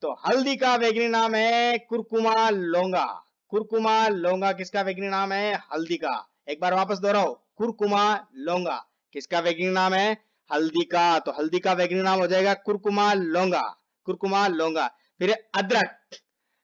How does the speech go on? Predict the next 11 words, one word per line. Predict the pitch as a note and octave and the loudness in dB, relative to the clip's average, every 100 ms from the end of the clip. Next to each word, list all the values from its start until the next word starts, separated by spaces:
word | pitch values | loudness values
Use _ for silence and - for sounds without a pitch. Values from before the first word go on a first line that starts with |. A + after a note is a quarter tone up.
| _ | _
तो | C3+ - | -10 -8
ये | C#3+ G3 | -2 -2
सारे | G3 F#3+ G#3+ | 0 0 2
स्तंभ | G#3 A#3 A3+ | 0 0 0
से | A3+ | -2
प्राप्त | A3 G#3+ G#3+ | 0 -2 -2
होते | G3+ A3 | -4 -2
हैं, | G3 | 0
ध्यान | G3 G3+ | 0 -2
रखना, | G3+ A3 G#3 | -2 -2 -2
स्तंभ। | F#3 - G#3+ G#3+ F#3+ D3 B2 | -4 -2 0 0 0 -2 -6